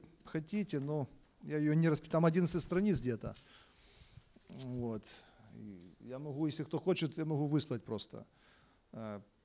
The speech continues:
прочитать. Ну, в принципе, я, мы завтра об этом поговорим, хорошо? То есть о самой коммуникации и карте, карта коммуникации. То есть это немножко от-, отличается от структуры и формы проповеди. То есть карта или элементы коммуникации. То есть,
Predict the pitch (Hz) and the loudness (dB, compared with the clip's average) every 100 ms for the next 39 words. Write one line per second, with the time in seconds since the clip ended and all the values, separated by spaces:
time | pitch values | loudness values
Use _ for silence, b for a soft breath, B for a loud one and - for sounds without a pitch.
0 | _ 143 120 143 127 120 220 269 262 208 | _ -10 -8 -6 -2 -2 0 4 4 4
1 | 220 202 170 208 180 190 170 156 156 143 | 8 8 8 6 8 8 6 4 2 2
2 | 147 147 131 110 98 143 147 202 202 202 | 2 2 2 0 -2 -4 0 0 0 -6
3 | _ b b b b b - 165 151 - | _ b b b b b -2 2 2 2
4 | 170 156 196 196 196 175 - - 170 180 | 2 6 6 10 10 10 6 4 6 6
5 | 180 196 - 170 170 185 - 180 156 139 | 10 8 10 4 6 6 12 12 12 2
6 | 107 - - 180 185 180 - 170 165 160 | -2 -4 6 8 8 4 2 2 4 6
7 | 139 107 - 76 - - 123 120 139 135 | 4 4 -8 -10 -16 -12 -10 -4 -4 -4
8 | - - 165 170 170 160 170 156 156 180 | -8 -6 -2 0 0 0 -2 0 8 10
9 | 156 135 143 - 165 160 147 120 104 90 | 10 6 0 2 2 2 0 0 -2 -6
10 | b b b b 131 - 156 143 160 139 | b b b b -4 2 2 2 4 4
11 | 110 104 117 - 156 156 156 147 127 B | 2 -6 -6 -4 0 0 2 0 -2 B
12 | B B - 139 139 143 147 151 175 175 | B B -6 -2 0 0 2 4 8 6
13 | 160 151 156 156 156 170 151 - 127 107 | 6 2 2 2 2 2 2 0 -6 -6
14 | 110 92 - - | -6 -6 -8 -10